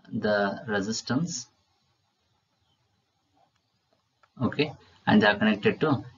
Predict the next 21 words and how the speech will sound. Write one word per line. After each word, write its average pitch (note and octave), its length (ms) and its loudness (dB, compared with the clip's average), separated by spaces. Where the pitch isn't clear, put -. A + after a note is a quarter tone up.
A G#2 120 6
C - 300 -2
source. - 540 -2
A G#2 100 0
C G#2 140 -2
source, C3 240 2
they A2+ 80 4
have A2 140 4
given A2 180 2
the A2+ 120 0
voltage B2 480 2
V A2+ 200 4
R G2+ 140 2
M G3+ 160 0
S. D#3+ 260 -4
This G2 160 -6
is A2 80 0
V G#2 200 -2
R G#2+ 200 0
M G2+ 140 -2
S, D3+ 220 -4